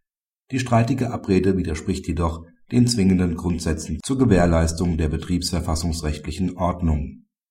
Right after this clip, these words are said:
Die Sanktionen des Betriebsverfassungsrechts sind grundsätzlich darauf angelegt, einen vom Arbeitgeber geschaffenen rechtswidrigen Zustand tatsächlich zu beseitigen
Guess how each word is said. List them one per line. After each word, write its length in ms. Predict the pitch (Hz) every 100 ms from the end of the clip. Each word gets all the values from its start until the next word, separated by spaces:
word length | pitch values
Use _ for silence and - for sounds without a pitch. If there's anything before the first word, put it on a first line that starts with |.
| _ _
Die 100 | 82
Sanktionen 680 | 71 65 - 92 85 87 82
des 120 | 80
Betriebsverfassungsrechts 1200 | - - 98 - 95 190 180 196 - 185 180 - - _ _
sind 300 | - 147 120
grundsätzlich 580 | - 92 - 82 - 80
darauf 380 | 85 82 87 -
angelegt, 580 | 90 85 85 87 85 - - _ _
einen 280 | 95 104 104
vom 240 | 104 101
Arbeitgeber 640 | 98 98 113 113 104 98 90
geschaffenen 680 | 82 87 82 90 85 85
rechtswidrigen 760 | 85 82 80 - 90 - 80 80
Zustand 600 | - 85 - 82 80 82
tatsächlich 680 | - 85 85 85 80 82 -
zu 100 | -
beseitigen 680 | 80 85 85 90 90 98